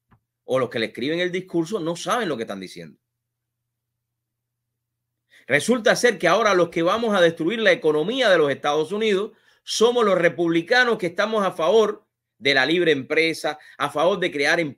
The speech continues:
empleos, a favor de crear empleos, sí, porque el gobierno no crea empleos. No, no, no, no se que-, no se queden con eso en la cabeza de que Joe Biden creó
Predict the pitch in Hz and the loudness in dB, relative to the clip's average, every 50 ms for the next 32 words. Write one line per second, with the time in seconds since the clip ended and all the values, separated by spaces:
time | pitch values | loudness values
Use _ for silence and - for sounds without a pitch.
0 | _ _ - 139 135 131 120 _ 143 151 165 170 165 160 160 165 160 - _ _ | _ _ -6 -6 -6 -6 -6 _ -2 -2 0 0 -2 -2 -4 -6 -10 -14 _ _
1 | _ _ _ - 147 143 - 156 147 160 175 220 226 160 165 175 175 165 160 160 | _ _ _ -8 -8 -4 -2 -2 -2 2 2 0 0 2 0 -2 -2 -2 0 0
2 | 196 240 240 208 156 - 190 240 254 208 170 - 247 208 214 160 180 170 165 170 | 2 2 2 0 -2 -2 0 2 2 2 0 -4 -4 -4 -2 -2 -2 0 0 0
3 | 170 202 254 254 247 208 185 185 208 233 214 - 208 254 262 226 190 175 165 _ | 4 4 2 2 2 -2 -2 -2 -2 -4 -4 -2 -2 0 0 0 -2 -4 -6 _
4 | 190 233 294 311 247 160 117 - _ _ _ _ _ _ _ _ _ _ _ _ | -6 -6 -4 -4 -6 -8 -8 -14 _ _ _ _ _ _ _ _ _ _ _ _
5 | _ _ _ _ _ _ _ _ _ _ _ _ _ _ 156 226 269 214 170 196 | _ _ _ _ _ _ _ _ _ _ _ _ _ _ 0 0 0 0 -2 -2
6 | 247 214 180 196 220 233 233 _ _ 156 175 226 220 262 240 - 214 214 220 185 | -4 -4 -2 -4 -4 -4 -4 _ _ -4 -2 -2 0 0 -2 -2 -2 -4 -4 -4
7 | 190 202 220 240 226 208 247 247 226 170 185 190 226 214 208 208 180 160 143 151 | -4 -4 -4 -4 -2 -2 -2 -2 -2 -6 -4 -4 -4 -4 -2 -4 -4 -2 -2 -2
8 | 185 233 220 196 190 180 175 135 156 160 151 147 165 208 220 196 143 156 185 214 | -2 -2 0 0 0 0 0 0 -4 -8 -4 0 4 4 4 4 4 2 2 2
9 | 233 214 165 170 185 170 170 156 139 151 190 220 196 202 208 | 2 2 0 -4 -4 -4 -4 -2 0 2 2 2 0 -2 -6